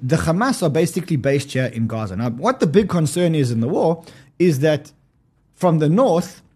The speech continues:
a new enemy, which is another terrorist enemy against Israel, which is called Hezbollah, will start bombing from the north. And then that will open the war on both fronts. So what, what happened yesterday was they thought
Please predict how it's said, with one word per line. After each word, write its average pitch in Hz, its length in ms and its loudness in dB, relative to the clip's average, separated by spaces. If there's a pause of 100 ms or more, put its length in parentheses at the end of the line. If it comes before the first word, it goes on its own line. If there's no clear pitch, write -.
(280)
a 160 180 4
new 196 380 6
enemy, 151 420 0
which 139 220 -2
is 127 100 -2
another 240 360 -2
terrorist 160 600 0
enemy 139 460 -2
against 135 500 -2
Israel, 127 320 -2
which 120 140 -6
is 113 80 -10
called 165 320 -6
Hezbollah, 170 580 -2 (320)
will 151 140 0
start 156 400 -2
bombing 135 280 0
from 127 180 -2
the 165 60 0
north. 151 280 -2
And 147 100 -2
then 208 240 2 (100)
that 175 340 -2
will 202 120 -2
open 180 400 2
the 147 80 0
war 151 420 0 (640)
on 143 180 2
both 147 280 2
fronts. - 440 -8 (260)
So 170 680 2 (320)
what, 170 520 -2 (500)
what 143 300 -2
happened 226 340 0
yesterday 202 360 0
was 143 260 0
they 147 120 2
thought 233 540 -2